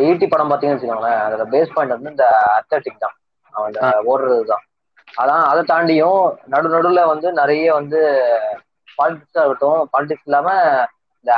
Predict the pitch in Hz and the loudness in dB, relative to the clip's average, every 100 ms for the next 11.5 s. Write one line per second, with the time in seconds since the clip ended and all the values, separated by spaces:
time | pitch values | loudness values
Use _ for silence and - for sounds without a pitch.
0 | 113 135 - 175 147 135 131 127 131 - | 2 0 -2 -4 -2 0 0 0 -2 -2
1 | 139 - 139 135 123 135 131 _ 143 143 | -12 -2 0 2 0 -6 -18 _ -12 -12
2 | 120 113 110 107 104 - _ _ _ 120 | -10 -12 -14 -16 -18 -18 _ _ _ -2
3 | 135 143 190 185 165 170 131 156 - 120 | 0 2 2 2 0 0 0 -2 -2 -4
4 | 131 120 - 113 107 101 _ _ _ _ | -4 -10 -12 -14 -14 -14 _ _ _ _
5 | _ _ - _ _ _ _ _ _ _ | _ _ -20 _ _ _ _ _ _ _
6 | _ _ _ _ _ _ - 226 131 110 | _ _ _ _ _ _ -2 0 0 -2
7 | 117 113 113 110 110 135 143 151 139 131 | -4 -2 -2 -2 2 2 2 2 2 2
8 | 127 104 - - _ _ _ - - 127 | 2 0 -4 -12 _ _ _ -20 -8 -4
9 | 147 196 196 175 160 156 147 139 127 123 | 0 0 -2 -4 -4 -4 -6 -6 -8 -6
10 | 113 117 113 127 147 151 - 113 113 113 | -8 -8 -8 -10 -10 -12 -16 -14 -12 -10
11 | 123 110 110 107 110 | -10 -10 -12 -12 -10